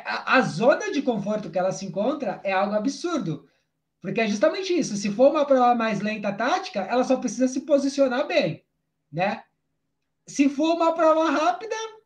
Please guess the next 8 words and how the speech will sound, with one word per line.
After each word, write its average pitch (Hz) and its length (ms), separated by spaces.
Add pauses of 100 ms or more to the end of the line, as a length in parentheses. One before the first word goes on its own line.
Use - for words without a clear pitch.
(120)
meu, 269 260 (100)
é, - 220
é, 339 180 (480)
na 285 140
verdade, 330 480
ela 381 260
vai 240 140
definir, 202 560